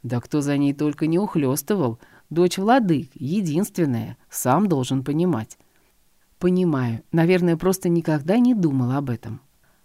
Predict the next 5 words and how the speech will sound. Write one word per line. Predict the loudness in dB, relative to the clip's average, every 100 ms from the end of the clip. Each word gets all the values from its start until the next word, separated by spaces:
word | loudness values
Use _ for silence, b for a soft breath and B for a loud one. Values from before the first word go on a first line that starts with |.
| _ _
"Попробую | -2 -2 0 0 2 0 0
все | -2 -2
разузнать", | 0 0 -2 0 0 0 -4 _ -10
заключает | -8 -6 -6 -2 -2 -2
Леонтий. | 0 0 -2 -6 -12 -14